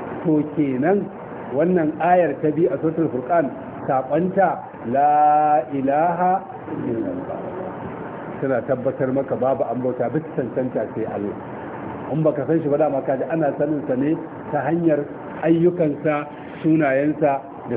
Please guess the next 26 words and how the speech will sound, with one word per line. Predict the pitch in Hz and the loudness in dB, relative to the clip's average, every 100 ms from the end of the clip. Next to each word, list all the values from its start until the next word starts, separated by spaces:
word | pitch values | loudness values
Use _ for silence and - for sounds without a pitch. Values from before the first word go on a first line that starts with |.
| 120 | -2
sifofinsa, | 127 131 123 147 147 127 - - - | 0 0 2 2 4 2 0 -8 -6
ba | 113 117 | 2 4
wai | 135 | 4
a | 120 | 4
ganshi | 120 151 156 | 2 2 2
ba, | 131 | 2
"La | 131 131 | 2 2
tudrikul | 135 123 123 123 139 | 0 -4 -2 0 0
absaru | 110 117 - 151 151 143 - - - | -2 -2 4 6 6 2 -4 -12 -6
wa | 113 | 0
huwa | 143 135 | 2 2
yudrikul | 127 131 127 - | 2 0 0 -2
absar | 107 107 165 165 160 160 - - | -4 0 6 8 6 2 -12 -4
wa | 123 | -2
huwa | 131 135 | 2 2
al-latiful | 120 120 127 113 120 | 2 -2 -4 -4 -6
khabir." | - 104 95 110 101 - - - - - - - - - - - - | -4 -6 -2 -2 -2 -4 -10 -10 -8 -8 -8 -10 -10 -8 -8 -8 -6
To | 117 104 | -4 -2
mun | 101 131 135 123 - | 0 0 0 -4 -2
ke | 156 143 | 2 2
karshen | 143 117 123 120 | 2 -2 -2 -2
fassarar | 127 127 139 127 110 - | 0 0 2 2 0 -2
aya, | 131 135 110 113 | -2 0 0 -2
ayoyi | 123 135 139 120 | 0 0 0 0
guda | 113 131 147 | 0 2 4
biyu, | 160 | 2